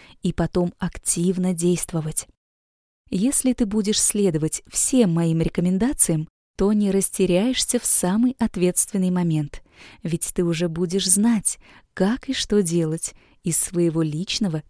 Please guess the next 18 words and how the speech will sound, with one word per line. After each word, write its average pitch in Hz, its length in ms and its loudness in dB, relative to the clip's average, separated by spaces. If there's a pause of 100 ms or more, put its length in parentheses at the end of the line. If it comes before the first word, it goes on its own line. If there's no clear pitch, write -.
пережитого 170 680 -2
опыта. 175 420 -6 (600)
Сейчас - 480 -2
проделай 214 600 2
взгляд 170 580 -2 (160)
«Позвони 220 640 0
мне», 147 320 -2 (640)
а 180 100 -2
потом 175 440 0
потренируйся 175 880 0
делать 196 480 -2
его 247 260 2
перед 247 360 -2
зеркалом. 160 560 -4 (800)
По 175 120 0
ссылке 160 500 -2
в 151 60 -2
описании 180 680 -2